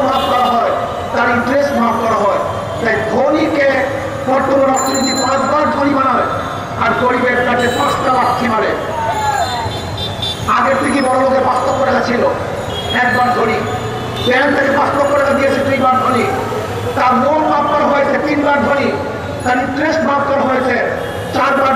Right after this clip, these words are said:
ধনী। আর গরিবের কাছে পাঁচটা লাথি, আগের থেকে পাঁচ লক্ষ টাকা ছিল না, এক লাখ কি? ব্যাংক থেকে পাঁচ লক্ষ টাকা দেয় নেই, দুই লাখ কি?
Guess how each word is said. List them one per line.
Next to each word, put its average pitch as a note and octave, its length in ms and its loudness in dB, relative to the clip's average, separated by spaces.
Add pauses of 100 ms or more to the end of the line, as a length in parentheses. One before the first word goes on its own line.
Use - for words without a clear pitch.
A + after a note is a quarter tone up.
ধনী। B3 220 0 (760)
আর A#3 80 2 (120)
গরিবের C4+ 340 2 (100)
কাছে C4+ 320 0 (100)
পাঁচটা - 380 0
লাথি, - 300 0 (720)
আগের B3+ 260 0
থেকে C4+ 220 0
পাঁচ C4 120 0 (100)
লক্ষ C4+ 240 0
টাকা B3+ 180 2
ছিল C4 120 2 (100)
না, A#3+ 60 2 (100)
এক A#3+ 140 0
লাখ - 200 2
কি? A#3 140 0 (680)
ব্যাংক B3+ 300 2
থেকে C#4 220 2
পাঁচ C4 200 0
লক্ষ C#4 140 2 (100)
টাকা - 120 0
দেয় C4 200 2
নেই, B3+ 120 2 (520)
দুই D#4 160 2 (100)
লাখ D4 120 2 (100)
কি? C4 120 -2